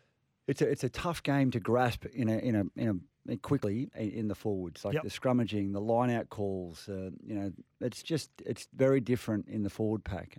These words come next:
Speaker 1: Um, you know, I, I think, you know, guys like, you know, Koloamatangi or, you know, these, yeah, Okuluwatu, these big edge back rowers that you see, you know, Britain Nakora. I know they're Kiwis and Samoans and Tongans, and,
Speaker 2: Mm.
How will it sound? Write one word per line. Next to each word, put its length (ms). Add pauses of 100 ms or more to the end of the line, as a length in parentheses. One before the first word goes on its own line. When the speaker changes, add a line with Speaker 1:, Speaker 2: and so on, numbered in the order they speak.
Speaker 1:
Um, 580 (280)
you 80
know, 140
I, 320
I 40
think, 280 (340)
you 80
know, 100
guys 380
like, 280
you 80
know, 120
Koloamatangi 800
or, 520
you 80
know, 140
these, 340 (300)
yeah, 100
Okuluwatu, 840
these 160
big 300
edge 260
back 240
rowers 640 (500)
that 140
you 120
see, 420
you 80
know, 220 (180)
Britain 240
Nakora. 420
I 40
know 140
they're 100
Kiwis 580
and 360
Samoans 540
and 140
Tongans, 520
and, 60
Speaker 2:
Mm. 280